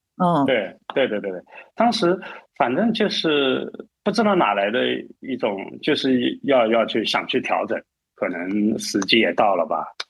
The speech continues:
Speaker 2: 呃，也是可能行业太卷了吧。<laughs> 就请的，
Speaker 1: 嗯。
Speaker 2: 要请的刘志志，前天还跟刘志志请他吃君子宴，
Speaker 1: 嗯。
Speaker 2: 然后聊，聊起来，聊起来，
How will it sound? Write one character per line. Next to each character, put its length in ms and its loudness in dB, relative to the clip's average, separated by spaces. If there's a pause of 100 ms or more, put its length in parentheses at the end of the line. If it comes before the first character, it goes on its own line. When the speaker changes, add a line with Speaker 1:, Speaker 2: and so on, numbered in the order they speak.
(340)
Speaker 2:
呃， 800 -6 (1600)
也 220 0
是 460 4
可 160 -2
能 200 2
行 220 0
业 80 4 (380)
太 180 -2
卷 180 -2 (120)
了 80 -12
吧。 120 -6 (760)
<laughs> 720 -4
就 100 2
请 220 0
的， 160 4
Speaker 1:
嗯。 140 6
Speaker 2:
要 140 4 (200)
请 180 -8
的 100 -2
刘 200 -4
志 140 -10
志， 260 -8
前 200 -2
天 120 2
还 120 0
跟 140 -2 (640)
刘 200 -12
志 120 -12
志 220 -4
请 200 -4
他 140 2
吃 240 -6
君 220 2
子 80 -4
宴， 260 0 (680)
Speaker 1:
嗯。 200 2 (160)
Speaker 2:
然 240 2
后 220 0
聊， 260 2
聊 280 0
起 180 -14
来， 260 -6
聊 220 -8
起 160 -16
来， 240 -8